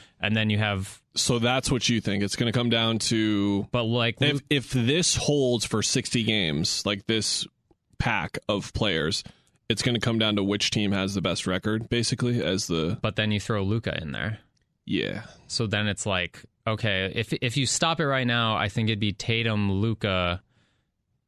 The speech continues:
Speaker 1: But, like, Giannis should be in there 'cause his numbers are insane. Uh, Jokic, maybe, but probably not.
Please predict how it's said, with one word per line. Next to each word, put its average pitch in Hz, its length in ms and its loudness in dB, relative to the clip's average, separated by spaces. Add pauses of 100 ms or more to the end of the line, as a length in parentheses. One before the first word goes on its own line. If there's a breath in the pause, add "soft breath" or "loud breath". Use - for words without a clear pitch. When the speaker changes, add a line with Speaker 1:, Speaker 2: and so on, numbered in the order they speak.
(300)
Speaker 1:
But, 113 140 -2
like, 95 460 -2 (360)
Giannis 113 320 2
should 110 220 0
be 98 120 2
in 95 100 2
there 104 180 0
'cause - 180 -2
his 123 160 0
numbers 107 300 0
are 95 100 2
insane. 92 640 0 (1700)
Uh, 92 260 0
Jokic, 107 920 -2
maybe, 117 720 0
but 117 320 0
probably 117 320 0
not. 127 400 0